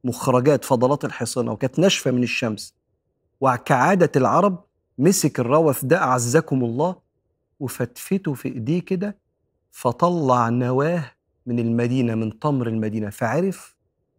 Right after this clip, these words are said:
إن في حد كان في المنطقة دي بيراقبه من أهل المدينة، فقام واخد قرارين. القرار الأولاني يمشي بعيد من ناحية بدر، يمشي ناحية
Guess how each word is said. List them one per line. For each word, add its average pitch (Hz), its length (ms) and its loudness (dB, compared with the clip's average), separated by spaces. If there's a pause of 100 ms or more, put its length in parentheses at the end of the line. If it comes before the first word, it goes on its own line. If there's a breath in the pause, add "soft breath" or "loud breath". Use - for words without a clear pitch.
(240)
إن 123 220 2
في 156 200 -2
حد 127 420 -2
كان 123 460 0
في - 140 -6
المنطقة 120 600 2
دي 147 140 0
بيراقبه 160 440 4
من 147 140 0
أهل 147 200 0
المدينة، 110 520 -2 (680)
فقام 147 400 0
واخد 175 560 2 (100)
قرارين. 123 640 2
القرار 170 480 2
الأولاني 131 760 4 (100)
يمشي 165 580 4
بعيد 131 720 2 (520)
من 123 480 6
ناحية 143 340 2
بدر، 120 400 2
يمشي 127 560 -2
ناحية 147 320 0